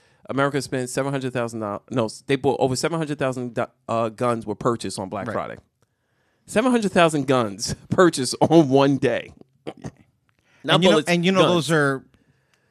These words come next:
Speaker 2: three, four hundred dollar minimum.
Speaker 1: Yeah, I'm just
Speaker 2: So it's
Speaker 1: sitting
Speaker 2: in the
Speaker 1: here
Speaker 2: millions, if not billions, already.
Speaker 1: Yeah, so, so people are taking these stimulus packages or whatever that they're getting and just spending it on guns. Anyway, the, the,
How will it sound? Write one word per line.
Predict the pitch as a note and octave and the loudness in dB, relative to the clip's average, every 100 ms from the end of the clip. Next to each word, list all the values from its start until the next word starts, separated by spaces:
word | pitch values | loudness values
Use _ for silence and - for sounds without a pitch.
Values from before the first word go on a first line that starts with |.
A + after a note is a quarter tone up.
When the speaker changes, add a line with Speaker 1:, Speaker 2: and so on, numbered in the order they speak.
| _ | _
Speaker 2:
three, | B2+ C#3 C#3 C3 | 0 2 2 -2
four | - C3+ | -2 -2
hundred | C3+ | 0
dollar | B2+ A#2+ | 0 -2
minimum. | A2 B2 B2+ C3+ C#3+ - _ | -2 -2 -2 -4 -6 -14 _
Speaker 1:
Yeah, | A2 A2+ F2+ D2+ _ _ _ _ | -8 -4 -4 -8 _ _ _ _
I'm | - F#3 | -2 0
just | B3+ A3+ | -2 -2
Speaker 2:
So | |
it's | G#3 | 0
Speaker 1:
sitting | - | 0
Speaker 2:
in | |
the | G#3+ | 0
Speaker 1:
here | D#3 | 0
Speaker 2:
millions, | D#3 F3 F3 D3+ | 0 -2 -2 -6
if | C3 | -6
not | C#3+ C3 | -6 -4
billions, | C#3 B2+ A2+ | -4 -4 -6
already. | A2+ G2 F#2+ | -8 -8 -4
Speaker 1:
Yeah, | B2 | -2
so, | A2 C3 | 0 0
so | D3+ | 0
people | C3+ F3+ F3 E3 | -2 -2 0 0
are | B2+ | 0
taking | D#3 C3 | -2 -6
these | B2 | -8
stimulus | - B2+ A#2 A2 G#2+ - _ A2 - - - - _ | -4 -4 -2 -4 -8 -14 _ -20 -20 -20 -20 -20 _
packages | C#3+ A#2+ G#2+ G#2+ G#2+ | -2 -2 -2 -6 -4
or | G#2 | -4
whatever | G#2+ A2 A2+ | 0 0 0
that | A2 G#2 - | -4 -6 -8
they're | G2+ | -6
getting | B2 A2+ G#2+ | -2 -2 -4
and | F2 G2+ | -8 -8
just | G#2+ - | -6 -6
spending | - A2 G#2+ | -4 -4 -4
it | G2 | -8
on | G2 G2+ | -10 -8
guns. | G2+ E2+ G2+ | -10 -10 -8
Anyway, | - D#3 C#3+ B2+ | -4 0 2 2
the, | B2 A2 | -2 -6
the, | - | -8